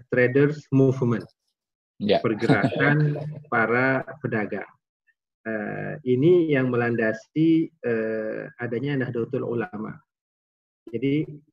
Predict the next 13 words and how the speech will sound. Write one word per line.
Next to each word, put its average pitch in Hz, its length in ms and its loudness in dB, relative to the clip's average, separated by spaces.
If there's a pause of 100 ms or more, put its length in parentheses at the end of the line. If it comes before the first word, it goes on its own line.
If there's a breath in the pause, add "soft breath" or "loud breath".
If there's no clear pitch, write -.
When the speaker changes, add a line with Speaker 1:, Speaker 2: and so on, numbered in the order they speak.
(560 soft breath)
Speaker 1:
tampaknya 127 480 -2
ini 165 160 0
yang 131 80 -4
harus 123 240 -6
kita 117 560 -6 (640)
elaborasi 120 720 -2
dan 117 240 -4
harus 113 240 -8
kita 110 480 -8
komunikasikan 120 960 -8
ke 113 480 -10 (500)
keluarga 117 360 -2
besar 110 400 -4